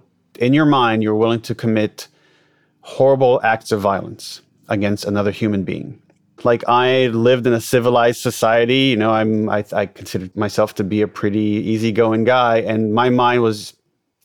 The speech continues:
easily able to go there from people I don't even know. Now, what would happen if something like that happened to someone I love?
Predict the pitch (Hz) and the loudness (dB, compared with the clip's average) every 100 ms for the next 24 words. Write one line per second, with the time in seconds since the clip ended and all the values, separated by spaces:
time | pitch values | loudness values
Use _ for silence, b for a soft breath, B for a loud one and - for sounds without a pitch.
0 | - 175 180 170 135 123 120 - 101 131 | -2 0 2 4 4 2 0 -2 0 4
1 | 139 110 107 104 104 b b _ - 117 | 4 4 2 2 -2 b b _ -2 -2
2 | - 151 147 117 113 123 113 107 98 95 | 0 0 2 2 2 0 0 0 -2 -6
3 | - _ _ _ _ b b b b 113 | -10 _ _ _ _ b b b b -2
4 | 113 110 139 160 139 139 135 120 110 101 | 0 4 4 2 2 -2 2 2 2 -4
5 | - 131 131 131 117 113 98 113 - 101 | -2 0 0 2 2 2 2 -2 -2 -2
6 | 101 - 110 107 101 95 98 - - - | -4 -4 -2 -2 -2 -2 -4 -6 -8 -20